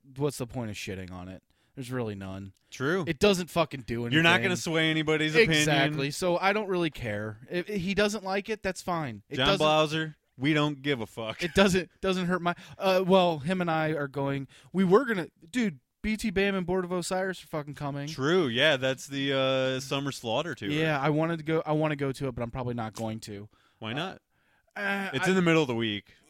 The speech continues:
Speaker 2: first of all.
Speaker 1: It's not, it has nothing to do with the middle of the week. It's, I'm, a-, I've, I've already been to, uh, August Burns Red, uh, and Born of Osiris
Speaker 2: It
Speaker 1: this
Speaker 2: is
Speaker 1: year.
Speaker 2: a lot of bands that you've seen before.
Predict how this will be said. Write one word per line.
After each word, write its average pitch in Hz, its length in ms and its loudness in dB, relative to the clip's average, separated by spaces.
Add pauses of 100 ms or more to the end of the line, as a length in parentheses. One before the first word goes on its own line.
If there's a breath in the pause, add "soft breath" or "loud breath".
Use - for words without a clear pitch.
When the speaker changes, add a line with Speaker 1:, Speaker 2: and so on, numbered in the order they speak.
(120)
Speaker 2:
first 117 260 -4
of 95 80 -10
all. 90 140 -4
Speaker 1:
It's 254 200 -4
not, 247 200 -2
it 208 160 -2
has 214 200 -6
nothing 208 160 -6
to 156 60 -10
do 156 80 -4
with 160 120 -6
the 147 60 -12
middle 147 220 -4
of 127 60 -10
the 127 60 -10
week. 127 300 -4
It's, 123 280 -12 (440 soft breath)
I'm, 175 120 -4
a-, 202 140 0
I've, 180 240 -4
I've 170 200 -8
already 190 240 -4
been 165 340 -4
to, 143 420 -8 (120)
uh, 131 220 -6 (200)
August 139 300 -8
Burns 139 260 -6
Red, 123 380 -6 (400)
uh, 120 420 -2 (440 soft breath)
and 139 120 -6
Born 135 200 -4
of 131 80 -4
Osiris 127 400 -4
Speaker 2:
It 156 140 2
Speaker 1:
this 151 40 0
Speaker 2:
is 156 160 0
Speaker 1:
year. 160 80 2
Speaker 2:
a 147 40 2
lot 135 220 4
of 127 80 -4
bands 120 260 -2
that 113 80 -4
you've 104 200 -4
seen 90 260 -10
before. 95 360 -20